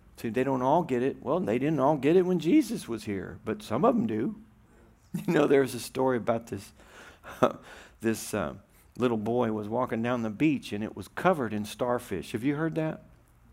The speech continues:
These starfish had washed up on the beach, and they were all dying.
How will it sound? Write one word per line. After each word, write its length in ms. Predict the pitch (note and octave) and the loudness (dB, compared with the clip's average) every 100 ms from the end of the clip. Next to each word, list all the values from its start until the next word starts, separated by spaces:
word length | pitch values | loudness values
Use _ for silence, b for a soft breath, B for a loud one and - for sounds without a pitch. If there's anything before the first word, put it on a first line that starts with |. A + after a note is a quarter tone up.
| _ _ | _ _
These 160 | A#2+ A#2 | -8 -6
starfish 640 | - D#3 D#3+ D#3 C3+ A2 | 2 8 8 6 0 0
had 120 | A#2+ G#2 | -2 0
washed 460 | A2+ B2 A2+ - | 4 4 4 0
up 160 | A#2+ - | -2 0
on 100 | A#2 | -4
the 60 | |
beach, 400 | G#2 B2 D3 - | -2 2 2 2
and 100 | A2 | -4
they 80 | A2+ | 0
were 140 | B2 C3 | 2 2
all 140 | C3+ | 2
dying. 520 | C3 C3+ D3+ C3 G2+ | 2 0 0 -4 -10